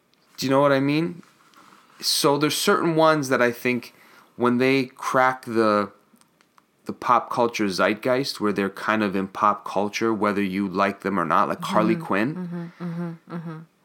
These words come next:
Speaker 1: You know who Harley Quinn is no matter what.
Speaker 2: Yeah.
Speaker 1: No matter how she's dressed, no matter which depiction. So to have her on everything and to include her and stuff, it's like, yeah, of course.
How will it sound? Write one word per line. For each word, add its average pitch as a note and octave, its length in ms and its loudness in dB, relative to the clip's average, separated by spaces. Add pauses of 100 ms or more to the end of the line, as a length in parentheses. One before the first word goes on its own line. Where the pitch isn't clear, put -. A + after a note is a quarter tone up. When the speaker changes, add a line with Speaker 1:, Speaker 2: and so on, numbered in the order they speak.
(280)
Speaker 1:
You F3+ 140 0
know F#3+ 220 4
who E3 120 4
Harley C#3+ 280 4
Quinn A2+ 260 2
is G2 180 2
no G#2 60 -2
matter G2+ 220 2
what. D2+ 340 0 (220)
Speaker 2:
Yeah. C#3+ 300 -12 (200)
Speaker 1:
No A2 100 -2
matter A2+ 200 4
how B2 220 4
she's D#3+ 300 -2
dressed, C3 520 2
no G#2+ 60 0
matter F#2 520 0
which C3+ 320 -4
depiction. A2 680 0 (540)
So G#2+ 320 0
to - 180 -6
have C3 320 4
her C3 140 2
on A2+ 160 4
everything G2+ 600 0
and F2+ 140 -6
to F#2+ 100 -4
include A2+ 420 -2
her G#2+ 180 4
and G2 160 -2
stuff, F#2 360 0
it's - 120 -10
like, G2+ 200 -4
yeah, - 120 -4
of - 140 -12
course. - 460 -10